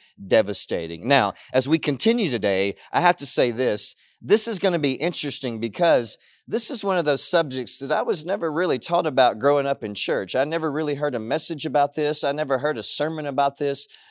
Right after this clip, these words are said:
I was never invited to a small group or a Bible study about this. I never went to a Sunday school class about this. I really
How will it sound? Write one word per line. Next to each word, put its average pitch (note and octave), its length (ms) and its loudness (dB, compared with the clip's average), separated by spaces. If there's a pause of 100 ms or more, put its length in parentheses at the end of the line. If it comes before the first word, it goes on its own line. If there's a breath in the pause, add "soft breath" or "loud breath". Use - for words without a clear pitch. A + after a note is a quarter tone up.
(140 loud breath)
I D3 80 10
was E3 200 4
never D#3 240 0
invited C#3+ 360 2
to C3+ 140 -2
a A#2 40 -4
small D3+ 400 2
group D3 360 -4
or A#2 100 0
a G#2 60 0
Bible C#3+ 320 4
study D3 360 0
about C#3 280 4
this. C#3+ 260 0
I D#3+ 80 4
never D3+ 200 -2
went C#3 200 -4
to C3+ 120 -4
a G2+ 60 -4
Sunday D#3 300 -4
school D3+ 280 -6
class D3+ 280 0
about C3+ 260 0
this. D3+ 200 -2
I D3+ 100 2
really D3+ 420 2